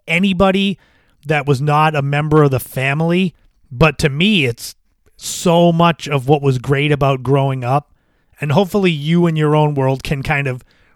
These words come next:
relate to it with something like that, where I wouldn't understand it, but when you put it in the context of, "Oh, it's like your Pass It On game," then I get it.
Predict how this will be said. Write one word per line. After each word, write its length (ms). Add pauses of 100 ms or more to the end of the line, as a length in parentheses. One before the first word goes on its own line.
relate 400
to 180
it 80
with 140
something 320
like 320
that, 280 (400)
where 260
I 200
wouldn't 300
understand 680
it, 140 (500)
but 120
when 120
you 100
put 200
it 80
in 60
the 120
context 680
of, 240
"Oh, 240
it's 160
like 180
your 200
Pass 400
It 100
On 280
game," 460
then 220
I 120
get 260
it. 140